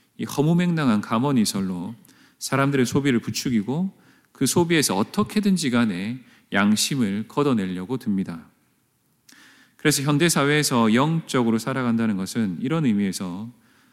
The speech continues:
소비를 극단적으로는 포기해보겠다는,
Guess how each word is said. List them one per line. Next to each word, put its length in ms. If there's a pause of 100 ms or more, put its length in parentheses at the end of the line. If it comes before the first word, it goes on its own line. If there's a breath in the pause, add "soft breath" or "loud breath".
(100)
소비를 1080
극단적으로는 840
포기해보겠다는, 960